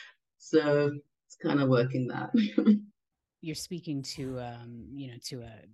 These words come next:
Speaker 2: to a topic or a theme that, uh, also, I think, you know, a lot of therapists share, and particularly therapists of color, um, when sitting with white clients, um, and instances like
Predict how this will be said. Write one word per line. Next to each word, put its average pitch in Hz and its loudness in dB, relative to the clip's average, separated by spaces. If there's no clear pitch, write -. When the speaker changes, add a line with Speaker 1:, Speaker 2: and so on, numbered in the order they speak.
Speaker 2:
to 123 -16
a 113 -20
topic 120 -18
or 110 -16
a 113 -18
theme 123 -16
that, 113 -20
uh, 120 -18
also, 131 -14
I 117 -14
think, 117 -16
you 175 -14
know, 120 -16
a - -18
lot 131 -14
of - -20
therapists 113 -14
share, 117 -12
and 117 -16
particularly 117 -18
therapists 110 -16
of - -20
color, 110 -18
um, 113 -14
when 120 -16
sitting 120 -14
with 110 -16
white 123 -16
clients, 143 -14
um, 117 -12
and 113 -12
instances 120 -16
like 117 -16